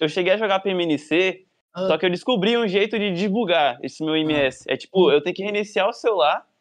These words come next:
Speaker 1: e reiniciar o jogo. Aí, no caso, volta pra cinquenta e cinco. Aí no... sai do cem, entendeu? Cem de ping. No caso, eu descobri isso nas últimas plays da P M N C, infelizmente.
Speaker 2: Tem que fazer a mandinga ainda, né? Acender
Speaker 1: É,
Speaker 2: três
Speaker 1: tem que faz-,
Speaker 2: velas.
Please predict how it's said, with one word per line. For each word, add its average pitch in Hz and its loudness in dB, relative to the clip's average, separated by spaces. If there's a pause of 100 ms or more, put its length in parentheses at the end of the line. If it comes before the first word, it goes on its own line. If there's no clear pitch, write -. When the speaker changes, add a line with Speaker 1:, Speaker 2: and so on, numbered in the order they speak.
(640)
Speaker 1:
e 156 4
reiniciar 175 -4
o 190 0
jogo. 151 -2 (120)
Aí, 135 0
no 160 -4
caso, 170 0
volta 165 0
pra 160 -4
cinquenta 175 -4
e 165 0
cinco. - -6 (100)
Aí 131 2
no... 156 0 (140)
sai 170 0
do 175 0
cem, 165 -2
entendeu? 139 -2 (180)
Cem 143 -2
de 127 -4
ping. 127 -2 (120)
No 131 -4
caso, 151 2
eu 156 0
descobri 160 0
isso 170 -2
nas 156 -2
últimas 185 -6
plays 147 -2
da 127 -4
P 135 -6
M 127 -2
N 120 -4
C, 117 -10 (240)
infelizmente. 120 -4 (240)
Speaker 2:
Tem 190 -8
que - -20
fazer 180 -2
a 196 2
mandinga 208 -2
ainda, 170 -4
né? 160 -6
Acender 160 -4
Speaker 1:
É, 139 2
Speaker 2:
três 131 0
Speaker 1:
tem 139 -4
que 156 -10
faz-, 160 0
Speaker 2:
velas. 175 -4